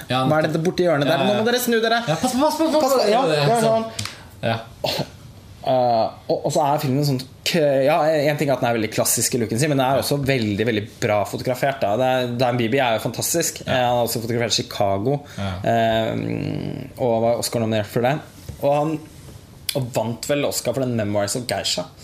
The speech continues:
Speaker 1: Han gjorde vel det.
Speaker 2: <laughs> Ja.
Speaker 1: Hyggelig at han har en Oscar, men
Speaker 2: Ja, men det var kanskje ikke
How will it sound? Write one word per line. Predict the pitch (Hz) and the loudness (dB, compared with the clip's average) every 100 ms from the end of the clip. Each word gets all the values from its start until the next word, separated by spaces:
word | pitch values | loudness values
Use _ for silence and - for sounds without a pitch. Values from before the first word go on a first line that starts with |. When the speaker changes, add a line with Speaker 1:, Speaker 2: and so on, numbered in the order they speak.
| - - - - - - | -20 -18 -16 -8 -8 -6
Speaker 1:
Han | 131 | -6
gjorde | 123 110 117 | -4 -4 -4
vel | 113 | -4
det. | 123 - - | -2 0 -2
Speaker 2:
<laughs> | 190 175 180 | 0 2 2
Ja. | 165 | 2
Speaker 1:
Hyggelig | 196 151 | 2 2
at | 151 | 4
han | 196 | 2
har | 160 | 2
en | 160 | 0
Oscar, | - - 170 135 | -2 0 0 0
men | 98 - | -4 -4
Speaker 2:
Ja, | 120 127 - | 0 0 -2
men | 135 139 | -2 2
det | |
var | 135 127 135 | 2 2 0
kanskje | 113 110 | -2 -2
ikke | 107 | 0